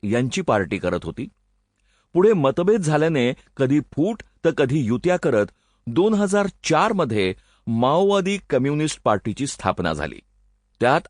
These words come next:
आंध्रातील पीपल्स वॉर ग्रुपही सामील झाला. असं असलं तरी आज देशात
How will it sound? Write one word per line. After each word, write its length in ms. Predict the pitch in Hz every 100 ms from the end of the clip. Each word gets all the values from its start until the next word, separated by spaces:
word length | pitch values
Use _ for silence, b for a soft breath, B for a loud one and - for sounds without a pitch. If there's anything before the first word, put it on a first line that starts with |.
| -
आंध्रातील 560 | 123 127 147 170 165 160 -
पीपल्स 460 | 165 - 220 202
वॉर 220 | 139 143 151
ग्रुपही 420 | 131 131 139 175
सामील 380 | - 95 90 80
झाला. 240 | 78 53 - _ _ _ _ _ -
असं 260 | 117 - 147
असलं 520 | 127 - 160 117 101 - _ -
तरी 140 | 135 139 -
आज 380 | 131 170 160 117
देशात 480 | 135 123 147 120